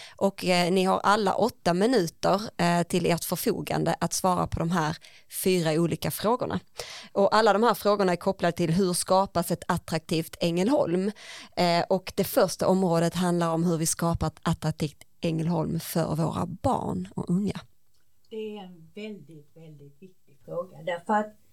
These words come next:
Speaker 2: de beslut, alla beslut som vi fattar idag,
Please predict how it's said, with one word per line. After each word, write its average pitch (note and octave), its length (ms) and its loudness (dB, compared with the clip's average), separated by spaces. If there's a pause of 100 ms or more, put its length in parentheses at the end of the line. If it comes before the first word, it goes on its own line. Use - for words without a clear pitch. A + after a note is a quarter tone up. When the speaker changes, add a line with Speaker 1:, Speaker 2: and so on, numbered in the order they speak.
(260)
Speaker 2:
de D4 400 4
beslut, G3+ 760 2
alla D#4 360 6
beslut C#4+ 540 2
som A#3+ 160 -4
vi A#3+ 300 2
fattar F#3+ 480 -4 (160)
idag, B3 460 0